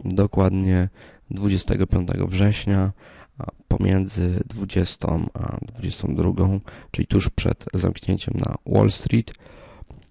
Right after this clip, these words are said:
Teraz stanowi punkt zaporowy, zwany także trigger level, punkt spustowy.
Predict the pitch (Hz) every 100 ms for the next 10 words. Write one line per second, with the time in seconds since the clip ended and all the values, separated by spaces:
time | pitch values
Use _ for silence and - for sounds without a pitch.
0 | _ - 104 101 - - - - 98 95
1 | 98 - 101 95 - - - 90 90 -
2 | 101 110 110 107 101 95 95 95 95 98
3 | 92 - 92 92 - 104 101 92 98 104
4 | 101 90 98 101 - - - 90 90 101